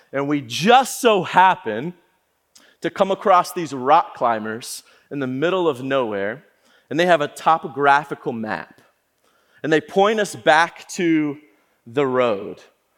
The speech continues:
right? And we're, we're, I mean, we're just kind of hiking through brush at this point. But we get back to the road, and there's a parking lot, and we go to, this is a little embarrassing,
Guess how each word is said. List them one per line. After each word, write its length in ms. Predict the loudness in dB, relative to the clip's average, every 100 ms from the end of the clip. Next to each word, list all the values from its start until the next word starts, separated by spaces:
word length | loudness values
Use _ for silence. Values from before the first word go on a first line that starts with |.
| _ _
right? 320 | 2 4 4
And 140 | 0 0
we're, 220 | 0 0
we're, 160 | 0 0
I 100 | 0
mean, 180 | 0
we're 120 | 0 -2
just 240 | -4 -2
kind 160 | 0 0
of 60 |
hiking 460 | 2 2 2 -4 -12
through 240 | -8 -8
brush 580 | -6 0 2 2 -6 -8 -6
at 180 | -4
this 180 | -4 -6
point. 380 | -8 -12 -10 -14 _ _ _ -2
But 100 | 0
we 120 | 0
get 300 | 0 0 2
back 280 | 2 2 -4
to 120 | -4
the 120 | -2
road, 580 | 0 0 0 -2 -6 -10 _ _ _
and 120 | 0 2
there's 160 | 2
a 40 | -4
parking 460 | 2 2 2 -4
lot, 420 | -2 0 -2 -6 -20 _ _ _ -6
and 160 | -2
we 120 | -2
go 500 | 0 2 4 4 0 -4 -6
to, 520 | 0 2 2 -2 -6 -18 _ _ _ _ _ -12
this 120 | -8
is 60 | -2
a 60 |
little 180 | -2 -2
embarrassing, 480 | -2 -2 -4 -8